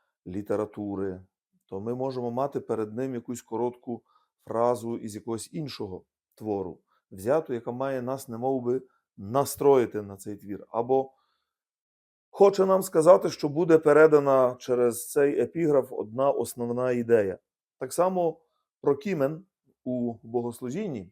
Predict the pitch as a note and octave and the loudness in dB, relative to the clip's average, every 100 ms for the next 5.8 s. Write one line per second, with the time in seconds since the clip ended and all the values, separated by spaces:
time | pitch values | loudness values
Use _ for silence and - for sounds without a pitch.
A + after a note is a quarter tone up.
0 | - B2 A#2+ A#2 A#2 G#2 F#2+ _ _ _ | -14 -12 -8 -2 0 0 -6 _ _ _
1 | - G2+ A2 B2+ B2+ A#2+ A2+ A#2 A2 A2 | -18 -10 -4 -4 -4 -10 -10 -12 -12 -10
2 | C#3 A3 E3+ - _ _ _ _ _ A#2+ | -8 -2 -2 -2 _ _ _ _ _ -16
3 | A#2+ G#2 G2+ G2+ B2+ D3+ - G#3+ F#3+ D#3 | -12 -8 -8 -6 -6 -6 -6 -2 0 0
4 | A#2 - _ _ _ _ A2 G2 G2 - | -4 -6 _ _ _ _ -14 -10 -10 -6
5 | G#3+ G#3+ D3+ D3 C3 A2+ - - | -4 -2 -2 -2 -2 -6 -8 -20